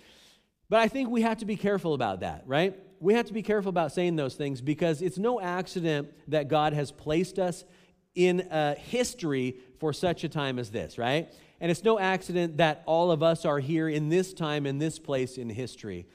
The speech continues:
And God wants to use us for his purposes, even if we don't always see them, right? And so be careful when you say things like that, or I say, sometimes I, I say things like that, and,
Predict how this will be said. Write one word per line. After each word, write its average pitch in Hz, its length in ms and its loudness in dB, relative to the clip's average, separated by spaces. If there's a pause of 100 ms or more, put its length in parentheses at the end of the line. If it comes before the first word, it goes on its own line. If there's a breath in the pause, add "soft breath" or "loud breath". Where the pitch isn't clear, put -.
(320 soft breath)
And 147 220 -2
God 190 180 2
wants 208 240 -2
to 185 120 0
use 165 440 -2
us 170 160 -6
for 139 180 -6
his 135 380 -2
purposes, 120 800 -8
even 196 220 -4
if 208 120 -6
we 175 80 -2
don't 147 300 -4
always 120 580 -2
see 107 380 -10
them, 76 260 -16
right? 107 340 -6 (880 soft breath)
And 135 120 -8
so 160 240 4
be 165 160 0
careful 220 400 4
when 185 140 4
you 165 160 2 (180 loud breath)
say 185 240 6
things 170 320 2
like 156 220 2
that, 147 220 4
or 117 120 2
I 147 100 4
say, 160 320 2
sometimes 170 480 0
I, 156 160 0
I 147 220 -4
say 156 180 -2
things 147 340 -4
like 143 220 -2
that, 139 340 0
and, 101 120 -8